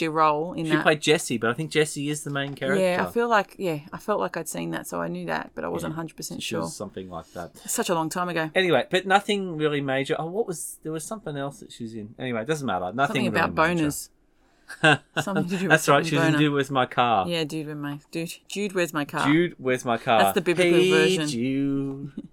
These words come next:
Speaker 1: <laughs>
Speaker 2: where is my car?"
Speaker 1: First. Enough of that. No more singing.
Speaker 2: Okay.
Speaker 1: Okay. So I had my first what if. Um, we'll get into the movie.
Speaker 2: Yeah, why not? Let's
Speaker 1: Yeah.
Speaker 2: just start the movie
Speaker 1: Start
Speaker 2: now.
Speaker 1: bitching about it and,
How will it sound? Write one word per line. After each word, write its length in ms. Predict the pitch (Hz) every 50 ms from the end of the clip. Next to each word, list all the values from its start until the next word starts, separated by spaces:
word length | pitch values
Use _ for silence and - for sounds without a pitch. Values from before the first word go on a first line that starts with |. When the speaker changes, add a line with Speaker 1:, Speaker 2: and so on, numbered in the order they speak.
| - _
Speaker 1:
<laughs> 220 | _ - - _
Speaker 2:
where 440 | 131 131 127 127 131 135 139 139 147
is 200 | 156 156 147 -
my 300 | 165 170 175 175 175 175 -
car?" 500 | - - 113 92 101 107 110 110 107 104 107 110 104 _ _ _ _ _ _ _ _ _
Speaker 1:
First. 320 | - - 220 175 127 117 _ _ _ _ _ - - - _ _ _ _ _ -
Enough 260 | 190 202 214 - -
of 60 | 147
that. 200 | 120 - - - - _ _ - - - _ _ _
No 120 | 202 196
more 120 | 196 196 185
singing. 360 | - 165 151 151 147 147 - _ _ _ _ _ - -
Speaker 2:
Okay. 200 | - 120 120 107 - - - - - -
Speaker 1:
Okay. 340 | 196 185 - 170 147 151 - - - _ _ _ _ _
So 440 | - - - 214 202 190 185 - - - - - - -
I 220 | - 214 214 220
had 440 | 226 214 220 220 202 180 175 - -
my 180 | 185 190 185
first 360 | 185 - - 190 190 185 - -
what 160 | 190 185 185
if. 280 | 180 175 - - - - -
Um, 360 | 180 175 175 170 170 170 -
we'll 100 | 196 185
get 120 | 233 226
into 220 | 202 185 180 - 190
the 60 | 170 165
movie. 380 | 170 170 170 214 240 247 - _ _ -
Speaker 2:
Yeah, 120 | 131 120
why 220 | 117 135 165 190 175
not? 240 | 156 143 120 107 120
Let's 160 | 151 185 190
Speaker 1:
Yeah. 80 | 190 165
Speaker 2:
just 120 | 156 143
start 240 | - 170 156 151 127
the 60 | 123
movie 280 | 123 120 120 131 127 127
Speaker 1:
Start 280 | 117 202 214 196 - -
Speaker 2:
now. 40 | 196
Speaker 1:
bitching 280 | 190 - - 190 185
about 300 | 175 175 170 175 175 175
it 120 | 180 - -
and, 200 | 180 170 165